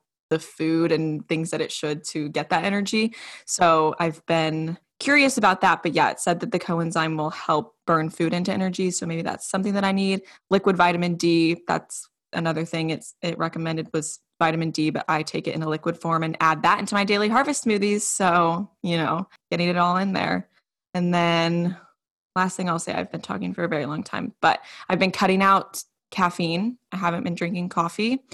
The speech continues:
and just as I start taking these supplements and do my little spring cleaning for my gut, I'm trying to cut out as many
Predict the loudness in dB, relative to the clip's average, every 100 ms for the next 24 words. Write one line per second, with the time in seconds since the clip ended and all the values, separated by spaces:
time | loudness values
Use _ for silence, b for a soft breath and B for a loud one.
0 | B B B _ 2 4 2 0 2 2
1 | 2 -6 -16 _ 0 2 4 2 2 0
2 | 0 0 0 0 0 -4 -2 -2 -2 -2
3 | 0 0 0 0 -2 -4 -12 -4 -2 0
4 | -2 -4 -10 _ _ _ _ -20 -6 -2
5 | 2 0 0 -2 -2 -4 0 2 2 2
6 | -2 -4 -4 -4 -4 -6 -6 -4 -4 -6
7 | -4 -2 -2 -4 -4 -4 -4 -6